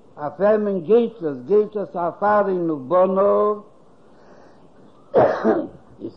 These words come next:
קדוש, אלא יעזב את ציוה הוה ובסיס, מעשה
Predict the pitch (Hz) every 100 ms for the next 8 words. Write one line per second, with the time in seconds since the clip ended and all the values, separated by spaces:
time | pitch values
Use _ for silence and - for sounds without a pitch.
0 | - 214 208 202 196 - 180 175 165 160
1 | 165 156 123 226 226 202 165 - 196 240
2 | 220 196 170 175 170 202 214 220 220 277
3 | 285 254 240 233 226 214 240 254 -